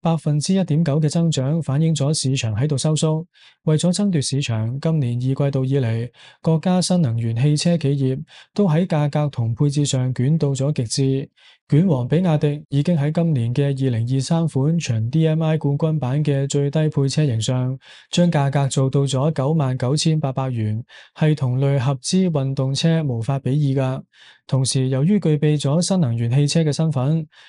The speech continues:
國產插混車往往可以通過免繳購置稅嘅方式，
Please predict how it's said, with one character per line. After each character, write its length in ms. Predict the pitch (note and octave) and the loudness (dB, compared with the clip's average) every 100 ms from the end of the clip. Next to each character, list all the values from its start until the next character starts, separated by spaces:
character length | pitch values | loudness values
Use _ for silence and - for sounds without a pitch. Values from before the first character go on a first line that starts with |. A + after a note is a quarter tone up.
| _ | _
國 180 | - E3+ | -2 0
產 300 | - D3+ F#3+ | 0 -2 0
插 220 | E3+ D3+ | 0 -2
混 200 | D3 C#3 C#3 | 0 -2 0
車 280 | F3 F3 | 2 2
往 220 | D#3 C3+ C#3 | 2 0 0
往 180 | C#3 | 0
可 120 | C3+ E3 | 0 0
以 120 | D3+ | 2
通 200 | D#3+ D#3+ | 2 0
過 240 | C#3 C#3 | 0 -2
免 260 | C3+ C3 C#3+ | -2 -2 0
繳 240 | C3+ D3 | 0 0
購 220 | D#3 C#3 | 0 -2
置 180 | C3 C#3 | 0 -2
稅 160 | C3 C#3 | 0 0
嘅 100 | C#3 | 0
方 220 | D#3 D#3 | 0 2
式， 260 | D#3+ D#3 | 0 -2